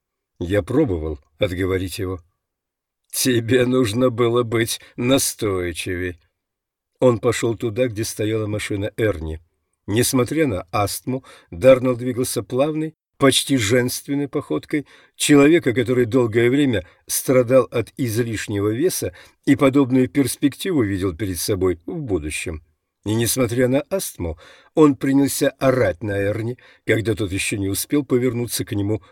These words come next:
лицом. Как ребята, курившие в школьных коридорах, как Ральф с Бейзен-Драйв и как Бадди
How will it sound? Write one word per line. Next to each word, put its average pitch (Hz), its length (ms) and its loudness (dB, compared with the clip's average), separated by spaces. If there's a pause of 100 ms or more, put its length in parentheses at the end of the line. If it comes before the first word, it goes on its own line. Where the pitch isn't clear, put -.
лицом. 92 600 -2 (840)
Как 127 220 4
ребята, 131 480 2
курившие 120 500 -2
в - 60 -10
школьных 101 420 -4
коридорах, 101 640 -4 (300)
как - 320 4
Ральф 117 520 2
с 101 220 -4
Бейзен-Драйв 95 1200 -4
и 123 100 -4
как 92 280 -4
Бадди 92 500 -2